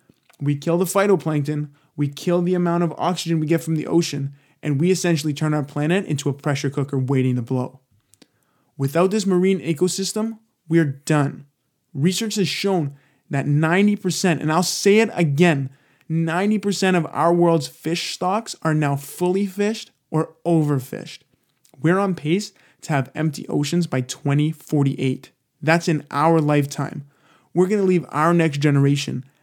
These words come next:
our kids, with a lifetime of problems, including drought and a dead planet. All because we merely wanna eat a tuna sandwich or have half-off fish tacos and tequila on Friday night. So many animal lives and fish lives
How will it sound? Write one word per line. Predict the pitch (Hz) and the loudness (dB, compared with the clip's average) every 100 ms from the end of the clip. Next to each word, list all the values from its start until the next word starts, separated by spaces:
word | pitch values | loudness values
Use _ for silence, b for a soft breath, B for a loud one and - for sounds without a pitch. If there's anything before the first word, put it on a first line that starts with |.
| _ - | _ -8
our | 139 175 | -2 0
kids, | 170 - 180 151 135 123 b b | -2 -2 2 2 0 -8 b b
with | 151 | -4
a | 147 | -2
lifetime | 143 147 156 160 156 156 | 0 0 -2 -2 0 0
of | - 127 - | -4 -10 -4
problems, | 143 143 143 143 | -2 2 0 0
including | 135 143 135 127 | -4 -4 -4 -4
drought | - 123 147 175 - b b b | -8 -4 2 2 0 b b b
and | 139 127 | -2 -2
a | |
dead | 123 - 147 139 | -2 0 0 0
planet. | 143 143 135 139 - _ _ _ _ _ _ _ - | -2 -2 -2 -2 -12 _ _ _ _ _ _ _ -14
All | 139 160 | -2 0
because | 175 170 165 | 0 2 2
we | 143 160 | 4 2
merely | 156 160 160 | 2 4 2
wanna | 151 147 | 2 0
eat | - 139 | 0 -2
a | 131 | -2
tuna | - 165 165 | -2 0 0
sandwich | 165 151 147 147 139 B B B | 0 0 2 0 -2 B B B
or | 135 | -2
have | 135 131 | -2 -2
half-off | 143 147 147 143 143 143 - | -2 0 0 0 -2 -2 -2
fish | 151 147 | -2 0
tacos | 151 143 151 143 | -2 0 0 0
and | 135 | -2
tequila | 135 156 147 | -2 0 2
on | 135 | 0
Friday | 131 143 139 | 0 2 2
night. | 131 139 143 _ b b b b b - | 2 -2 -6 _ b b b b b -10
So | - 170 | -2 0
many | 180 190 | 2 0
animal | 170 170 170 | 0 2 2
lives | 165 160 160 160 | 0 2 0 0
and | 151 | -6
fish | - 156 143 | -4 -4 -2
lives | 156 151 143 | -2 -2 -4